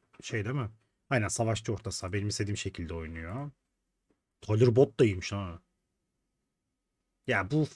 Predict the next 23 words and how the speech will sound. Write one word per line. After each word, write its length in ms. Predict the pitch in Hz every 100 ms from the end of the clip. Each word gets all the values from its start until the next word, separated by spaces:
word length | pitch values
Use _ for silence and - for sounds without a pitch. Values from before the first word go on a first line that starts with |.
| _
birden 300 | 123 123 170
fazla 280 | 147 135 127
mevkide 380 | 127 117 135 143
oynayan 260 | 131 117
oyuncular 600 | 113 113 107 113 110 - _ _ _ _
benim 180 | 123 120
çok 180 | 180
aklımı 280 | 127 - 104
çeliyor 360 | 101 101 95 92
ya. 480 | 87 87 85 85 82 _ _ _ _ _ _ _ _ _ _ _ _ _ _ _ _ _ _ _
Gerçekten 500 | 127 147 147 117 117
çok 200 | 107 110
aklımı 280 | 104 113 101
çeliyorlar 500 | - 92 95 92 87
ya. 340 | 87 85 87 - _ _ _ _ _ _ _ _ _ _
Nick 180 | 131 139
Proper. 380 | - 139 113 92 - - - _ _
Nick 260 | 151 190 180
Proper. 360 | - 175 160 151 - - - _ _ _ _ _
Bu 80 | 131
da 60 | 110
ofansif 460 | 101 98 - -
kurucuymuş. 880 | - 95 90 90 110 139 - - -